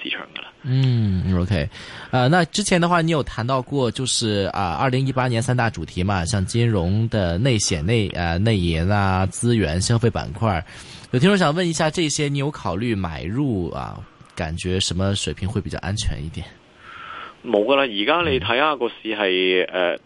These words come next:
Speaker 1: 行緊兩種趨勢啊嘛，
Speaker 2: 嗯。
Speaker 1: 債券啲錢出嚟繼續入股市，你見個債息繼續，呃，即係個債價繼續跌，個股市繼續升，即係第一個趨勢未完。第二個趨勢係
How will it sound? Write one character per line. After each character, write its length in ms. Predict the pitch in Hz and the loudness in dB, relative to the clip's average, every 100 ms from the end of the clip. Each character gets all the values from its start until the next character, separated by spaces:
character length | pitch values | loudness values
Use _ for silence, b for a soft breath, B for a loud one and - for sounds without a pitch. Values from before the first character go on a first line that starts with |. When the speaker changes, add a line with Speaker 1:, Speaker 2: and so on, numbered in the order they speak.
| 107 | -16
Speaker 1:
行 280 | 95 - 101 | -8 -6 -4
緊 80 | 131 | 0
兩 120 | 139 | 0
種 140 | 120 123 | 0 0
趨 140 | 135 | 0
勢 160 | 120 104 | 2 -2
啊 60 | |
嘛， 360 | 117 95 87 - 113 | 0 0 0 -4 -4
Speaker 2:
嗯。 80 | |
Speaker 1:
債 300 | 110 107 113 | -2 0 0
券 180 | 113 113 | 0 0
啲 80 | 127 117 | 0 -2
錢 100 | 107 | -2
出 100 | 127 | 0
嚟 120 | 82 | 2
繼 60 | 90 | 2
續 120 | 87 | 0
入 120 | 85 | -2
股 200 | - 95 | -2 -4
市， 360 | - 78 62 - | -2 -2 -2 -6
你 180 | 113 113 | -2 -2
見 160 | 107 113 | -2 -4
個 80 | 113 | -2
債 300 | 117 107 107 | 0 -2 -2
息 80 | |
繼 100 | - | -2
續， 220 | 101 92 - _ | 0 -2 -6 _
呃， 240 | 104 90 92 | -6 -4 0
即 100 | 131 | -2
係 80 | |
個 100 | - 110 | -2 -2
債 320 | - 98 104 | 0 0 0
價 160 | 104 98 | -2 0
繼 180 | 98 | -2
續 60 | 95 - | -2 -6
跌， 180 | 104 95 | -2 -2
個 180 | - 98 | -2 -2
股 160 | 117 | -2
市 60 | 117 | -2
繼 80 | 101 | 0
續 220 | 95 85 | 0 -2
升， 160 | 113 110 | -6 -2
即 80 | |
係 40 | 107 | 0
第 140 | 82 | 0
一 20 | |
個 80 | 101 | 0
趨 160 | 98 95 | -2 -2
勢 120 | 87 | -2
未 120 | 80 | -4
完。 720 | 71 67 - - - - 107 104 | -6 -10 -10 -16 -16 -4 0 2
第 100 | 110 | 2
二 60 | |
個 80 | 113 | 0
趨 180 | 147 139 | 0 0
勢 240 | 117 98 | -2 -2
係 340 | 92 90 82 | 0 2 0